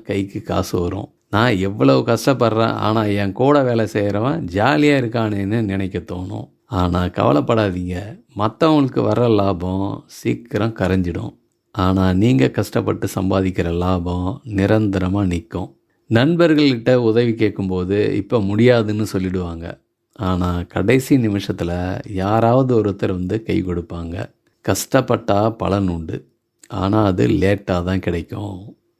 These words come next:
இப்ப குரு பகவானை பத்தி பார்க்கலாம். குரு இப்ப உங்க ராசிக்கு ஐந்தாம் இடமான பூர்வ புண்ணிய ஸ்தானத்துல உட்கார்ந்துட்டு இருக்காரு. இத பூர்வ புண்ணிய குருன்னு சொல்லுவாங்க.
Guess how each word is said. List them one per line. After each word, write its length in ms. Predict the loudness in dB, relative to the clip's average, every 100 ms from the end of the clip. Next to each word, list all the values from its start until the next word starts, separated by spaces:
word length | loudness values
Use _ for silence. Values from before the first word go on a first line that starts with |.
| _ _ _ _ _ 2
இப்ப 280 | 4 4 4
குரு 260 | 4 4
பகவானை 440 | 4 2 2 -2 -4
பத்தி 300 | -6 -6 -6
பார்க்கலாம். 520 | -6 -8 -8 -10 -12 _ _ _ _ -12
குரு 320 | 4 6 8 6
இப்ப 240 | 4 2
உங்க 240 | 2 2
ராசிக்கு 680 | 2 2 2 -2 -2 0 2
ஐந்தாம் 420 | 2 2 2 2
இடமான 680 | 2 0 0 -2 -2 -4 -4 -8
பூர்வ 400 | -2 2 4 4
புண்ணிய 340 | 2 0 0 0
ஸ்தானத்துல 560 | -2 -2 -2 0 0 0
உட்கார்ந்துட்டு 400 | 0 0 0 -2
இருக்காரு. 800 | -2 -2 -2 -2 -2 -4 -8 -12 _ _ _ _
இத 360 | 2 2 0
பூர்வ 480 | 2 4 6 6 2
புண்ணிய 400 | 2 -2 0 0
குருன்னு 380 | 0 0 0 -2
சொல்லுவாங்க. 680 | -4 -4 -4 -6 -8 -12